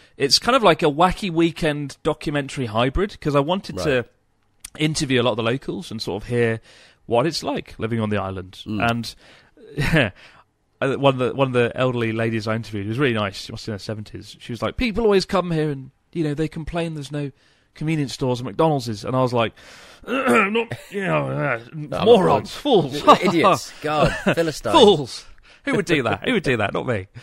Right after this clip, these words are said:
Speaker 1: Um,
Speaker 2: <laughs>
Speaker 1: but, like, really wonderful people, and an incredible way of life that I think's neglected. Um, it's a reminder that Japan is such a fascinating country, and just the island life, even though it was a, a hop, skip and a jump away from Tokyo,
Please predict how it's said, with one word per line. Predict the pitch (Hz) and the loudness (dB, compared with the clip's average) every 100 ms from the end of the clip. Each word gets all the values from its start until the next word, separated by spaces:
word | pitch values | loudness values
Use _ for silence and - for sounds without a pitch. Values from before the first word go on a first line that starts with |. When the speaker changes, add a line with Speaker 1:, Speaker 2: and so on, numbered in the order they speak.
| - 127 - | -18 -18 -4
Speaker 1:
Um, | 110 110 107 107 | 0 2 0 -4
Speaker 2:
<laughs> | |
Speaker 1:
but, | 123 147 135 | 2 4 6
like, | 139 135 - | 6 4 0
really | - 151 180 160 143 | -8 2 6 8 6
wonderful | 139 147 135 113 | 4 0 0 -4
people, | 117 107 - 95 95 - | -2 -2 -4 -8 -8 -6
and | 98 92 98 | -6 -6 -8
an | 85 113 | -8 -8
incredible | 131 185 151 139 | -2 0 2 4
way | 123 | 2
of | 113 110 | 2 0
life | 113 110 - | 0 -2 -6
that | 98 | -8
I | |
think's | 107 113 - 110 | -8 -12 -12 -10
neglected. | 107 107 - 104 95 101 | -8 -8 -10 -14 -12 -12
Um, | 92 95 - _ | -14 -16 -20 _
it's | 101 120 135 | -12 -8 -4
a | |
reminder | 127 143 143 113 | -2 -2 -2 -4
that | 98 | -8
Japan | - 117 117 110 107 | -8 -6 -4 -4 -4
is | 98 - _ - - - | -8 -14 _ -20 -20 -2
such | - 220 - | 2 2 2
a | |
fascinating | 202 165 - 131 131 | 0 0 0 -4 0
country, | 143 147 - 107 | 0 0 -4 -4
and | 104 | -4
just | 127 - | -6 -4
the | 127 | 2
island | 135 135 120 | 2 2 2
life, | 113 107 165 | 2 0 -2
even | 170 | -2
though | 151 | 0
it | 135 | 0
was | 135 120 | -2 -2
a, | 117 104 _ _ _ _ _ - 135 127 | -2 -2 _ _ _ _ _ -14 -6 -4
a | 110 | 0
hop, | 156 - | 0 0
skip | 156 | -4
and | 123 | -4
a | |
jump | 123 127 120 | -2 -2 0
away | 123 | 0
from | 110 | -2
Tokyo, | 104 139 151 104 95 | -4 -4 -4 -8 -12